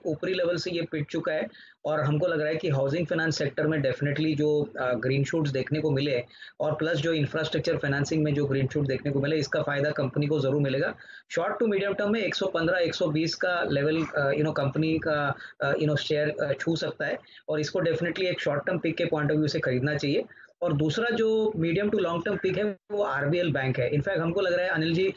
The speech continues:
इस लेवल पे definitely accumulate करना चाहिए, क्योंकि जिस प्रकार की एसेट क्वालिटी का स्ट्रेस हमने पिछले तीन चार क्वार्टर में देखा था, वो अभी थोड़ी सी स्टेबल हो गई है। प्लस जिस प्रकार की ग्रोथ मो-, मोमेंटम मैनेजमेंट कमेंट्री ने कही है,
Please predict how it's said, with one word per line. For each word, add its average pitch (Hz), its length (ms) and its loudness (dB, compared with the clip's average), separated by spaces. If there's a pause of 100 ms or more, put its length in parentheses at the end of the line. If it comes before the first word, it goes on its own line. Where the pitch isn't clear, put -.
(220)
इस 170 180 -4
लेवल 170 220 2
पे 185 220 0
definitely 151 560 0
accumulate 151 500 2
करना 147 220 0
चाहिए, 147 280 0
क्योंकि 170 300 0
जिस 156 220 -2
प्रकार 170 340 0
की 180 120 0
एसेट 151 320 -2
क्वालिटी 151 380 0
का 165 100 2
स्ट्रेस 156 320 -2
हमने 151 300 2
पिछले 156 380 0 (280)
तीन 151 160 2
चार 165 180 0
क्वार्टर 156 280 0
में 160 120 2
देखा 143 240 2
था, 143 260 0
वो 165 100 4
अभी 160 200 2
थोड़ी 175 260 0
सी 208 160 0
स्टेबल 170 360 0
हो 143 120 2
गई 147 140 0
है। 180 140 0 (360)
प्लस 175 180 0
जिस 180 200 0
प्रकार 170 400 0
की 185 220 2
ग्रोथ 160 460 0
मो-, 160 460 0
मोमेंटम 151 420 2
मैनेजमेंट 151 460 2
कमेंट्री 143 360 2
ने 165 120 2
कही 160 220 0
है, 127 160 2